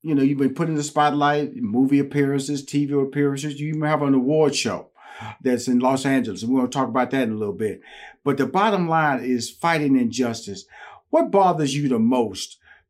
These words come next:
about the cases that seem so eerily similar,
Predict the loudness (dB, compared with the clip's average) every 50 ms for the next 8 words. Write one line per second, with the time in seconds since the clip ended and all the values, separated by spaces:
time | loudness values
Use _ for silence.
0 | _ -4 -2 0 0 -2 -2 -4 -8 -4 -2 -2 -2 -2 -2 -2 -2 -2 -2 -4
1 | -4 -4 -6 -2 2 2 2 2 0 -2 -2 0 0 0 0 0 2 2 2 2
2 | 2 2 2 2 0 0 -2 -4 -2 0 2 2 2 0 -2 -6